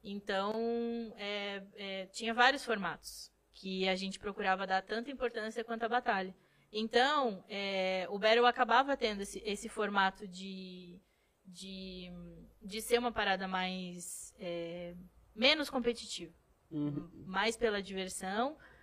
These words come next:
Speaker 1: pela curtição, por aproveitar, pra ter tempo pra conversar, pra admirar o trampo de outras pessoas, pra ge-, realmente enxergar os outros elementos em outros formatos que não só o que a gente tava acostumado, né?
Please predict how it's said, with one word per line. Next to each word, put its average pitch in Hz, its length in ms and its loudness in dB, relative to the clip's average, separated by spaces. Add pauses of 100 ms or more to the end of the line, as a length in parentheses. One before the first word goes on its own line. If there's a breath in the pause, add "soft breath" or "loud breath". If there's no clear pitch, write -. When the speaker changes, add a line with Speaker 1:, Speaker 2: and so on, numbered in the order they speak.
(120)
Speaker 1:
pela 208 240 0
curtição, 214 760 -2
por 202 200 -8
aproveitar, 196 720 2
pra 202 160 -6
ter 190 120 -14
tempo 190 260 -8
pra 190 180 -8
conversar, 190 640 -2
pra 190 140 -4
admirar 185 420 0
o 185 40 -2
trampo 190 300 -8
de 185 80 -6
outras 180 160 -6
pessoas, 190 680 -4 (280 soft breath)
pra 220 200 2
ge-, 214 180 -6 (400)
realmente 294 720 4
enxergar 240 520 6
os 240 140 4
outros 226 300 2
elementos 208 840 0 (220 soft breath)
em 214 200 0
outros 302 420 4
formatos 233 760 6
que 214 140 -6
não 214 180 0
só 233 320 4
o 240 40 -2
que 240 80 -4
a 214 60 -2
gente 208 220 -10
tava 190 220 -6
acostumado, 196 680 -4
né? 190 260 -6